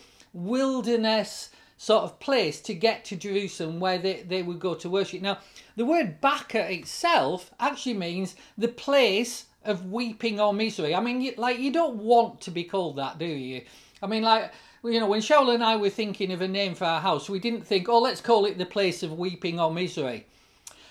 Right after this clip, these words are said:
Um, and the Latin version of, of, of the scriptures translates it as the Valley of Weeping. And, you know, it was a sterile place, it was a devoid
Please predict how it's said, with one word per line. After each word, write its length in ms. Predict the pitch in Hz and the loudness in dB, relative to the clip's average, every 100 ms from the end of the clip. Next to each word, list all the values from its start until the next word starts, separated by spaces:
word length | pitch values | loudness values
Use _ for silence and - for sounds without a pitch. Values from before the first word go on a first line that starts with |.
| - | -6
Um, 340 | 190 214 214 214 _ _ | 6 8 8 2 _ _
and 140 | 214 | 0
the 100 | 254 | 4
Latin 480 | 247 320 349 349 294 | 4 2 0 2 2
version 460 | 190 202 165 180 160 | 4 2 2 0 0
of, 320 | 165 156 - | -2 -2 -10
of, 240 | - 170 170 | -6 -4 -2
of 180 | 180 165 | -6 -4
the 80 | |
scriptures 520 | 151 - - - 180 170 | -8 -4 -4 -4 -10 -8
translates 800 | - 240 233 233 240 220 - 196 | -2 0 0 0 0 0 -4 -8
it 140 | 165 | -6
as 240 | 180 180 - | -2 -4 -4
the 140 | 180 | -6
Valley 560 | 151 147 208 226 233 226 | -6 2 4 6 4 0
of 160 | 196 | -2
Weeping. 580 | 175 214 196 - 131 101 _ _ _ _ - - - | -2 -6 -6 -8 -8 -8 _ _ _ _ -20 -20 -14
And, 400 | - 220 226 214 - | 2 4 4 -2 -6
you 160 | 220 | -4
know, 180 | 247 208 | 2 2
it 180 | 208 240 | 2 0
was 140 | 214 | -2
a 60 | 208 | -4
sterile 760 | - - - 269 285 269 262 254 | -8 -8 2 4 6 8 8 6
place, 560 | - 247 240 233 233 | 0 2 4 2 2
it 140 | 233 185 | -8 -4
was 220 | 175 185 | -6 -6
a 60 | |
devoid 800 | 156 170 156 185 226 247 247 208 | -6 -8 2 6 8 8 4 0